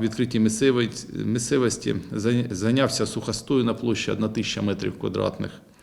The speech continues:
У селищі Ісхар Чугуївського району ворожий Б П Л А влучив у двоповерхову житлову будівлю, в якій, м, горіли зруйновані конструктивні елементи на площі п'ятсот метрів квадратних.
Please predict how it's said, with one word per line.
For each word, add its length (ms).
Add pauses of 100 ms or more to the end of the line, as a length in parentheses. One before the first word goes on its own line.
(360)
У 80
селищі 440
Ісхар 360
Чугуївського 500
району 380
ворожий 360
Б 100
П 120
Л 120
А 100
влучив 380
у 60
двоповерхову 600
житлову 360
будівлю, 520 (1200)
в 180
якій, 540 (120)
м, 460
горіли 420
зруйновані 540
конструктивні 640
елементи 460
на 80
площі 320
п'ятсот 480 (160)
метрів 320
квадратних. 500